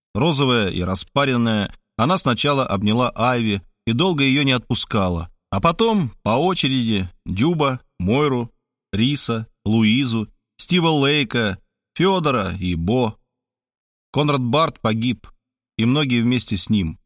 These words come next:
Фёкла всё ещё была в операционной. Одна её грудь была повреждена осколком пули,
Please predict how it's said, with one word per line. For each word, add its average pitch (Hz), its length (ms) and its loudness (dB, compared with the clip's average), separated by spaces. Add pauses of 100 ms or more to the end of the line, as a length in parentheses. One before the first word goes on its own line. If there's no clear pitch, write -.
(540)
Фёкла 135 580 0
всё 147 160 -2
ещё 143 220 -2
была 127 240 0
в 123 40 -2
операционной. 107 840 -4 (420)
Одна 117 300 0
её 123 200 0
грудь 127 340 -2
была 110 260 0
повреждена 113 640 0
осколком 117 500 -2
пули, 104 480 -2